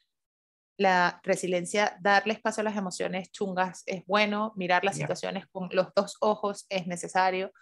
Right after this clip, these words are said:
Speaker 1: Así que yo creo que la positividad tóxica no nos tenemos que parar tanto en ver dónde está ese límite de, "Uy, estoy siendo positivo tóxico, estoy siendo positivo". No, es simplemente si eres consciente de los dos lados,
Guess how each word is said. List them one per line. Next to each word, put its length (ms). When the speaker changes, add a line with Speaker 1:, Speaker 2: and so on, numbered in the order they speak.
Speaker 1:
Así 260
que 160
yo 120
creo 180
que 80
la 120
positividad 460
tóxica 400
no 220
nos 140
tenemos 260
que 80
parar 260
tanto 240
en 80
ver 180
dónde 180
está 160
ese 140
límite 300
de, 140
"Uy, 160
estoy 180
siendo 220
positivo 380
tóxico, 400
estoy 180
siendo 200
positivo". 480
No, 260
es 220
simplemente 480
si 120
eres 120
consciente 360
de 80
los 120
dos 140
lados, 460